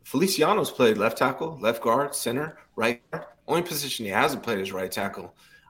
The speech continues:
I think that Feliciano is one of the top five linemen on the forty-niners, and if he's not gonna get a run at center or right guard, how do we know he's not gonna get opportunity at right tackle? It may not happen, but he's played every other position.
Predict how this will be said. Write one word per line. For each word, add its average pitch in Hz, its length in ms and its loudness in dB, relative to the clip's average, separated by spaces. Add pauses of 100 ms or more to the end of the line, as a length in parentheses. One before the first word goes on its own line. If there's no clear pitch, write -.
I 190 240 4
think 113 380 0
that 98 120 -10
Feliciano 123 540 2
is 107 100 0
one 104 160 -4
of 98 60 -4
the 98 60 -6
top 107 240 0
five 104 220 2
linemen 107 320 -2
on 98 120 -6
the 92 80 -10
forty-niners, 98 680 0
and 95 160 -8
if 101 180 -14
he's 147 260 -6
not 123 200 0
gonna 107 120 -6
get 107 160 -2
a 90 100 -4 (580)
run 104 240 0
at 104 100 -2
center 107 380 2
or 95 140 2
right 98 240 2
guard, 117 340 4 (520)
how - 160 -2
do 156 60 0
we 160 100 0
know 156 160 6
he's 151 200 0
not 147 120 0
gonna 143 120 -6
get 147 100 0
opportunity 143 460 -2
at 135 100 4
right 131 180 2
tackle? - 520 -4
It 104 160 -4
may 104 240 2
not 135 180 4
happen, 107 380 -2
but 101 240 2
he's 123 160 -6
played 143 240 6
every 127 240 8
other 151 160 6
position. 95 500 -8